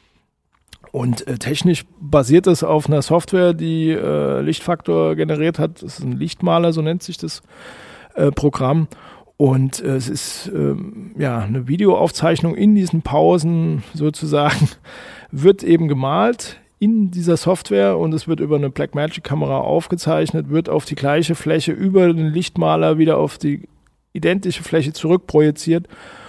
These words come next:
Und ja, ist einfach ein tolles Tool, macht Spaß, ist interaktiv und kann, äh, Häuser bespielen, riesige Fassaden bespielen und geht aber auch in kleinen auf zweimal einen Meter oder sowas.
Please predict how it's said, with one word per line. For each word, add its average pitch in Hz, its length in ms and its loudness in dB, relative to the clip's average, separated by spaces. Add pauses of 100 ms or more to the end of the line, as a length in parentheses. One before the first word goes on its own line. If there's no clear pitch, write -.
(380)
Und 131 500 -2 (300)
ja, 101 260 -12
ist - 140 -14
einfach 147 520 2
ein 147 160 -4
tolles 185 320 4
Tool, 196 340 4
macht 160 240 0
Spaß, 170 460 0
ist - 380 -8
interaktiv 190 880 2
und 170 320 0
kann, 165 400 0
äh, 156 460 2 (200)
Häuser 180 300 2
bespielen, 180 640 2 (480)
riesige 165 680 2
Fassaden 170 540 0
bespielen 180 440 -2
und 175 200 -4
geht 160 160 -2
aber 151 140 2
auch 143 160 2
in 147 100 -6
kleinen 151 280 0
auf 143 160 -4
zweimal 143 460 -4
einen 135 100 -4
Meter 151 300 0
oder 135 160 0
sowas. 135 320 -4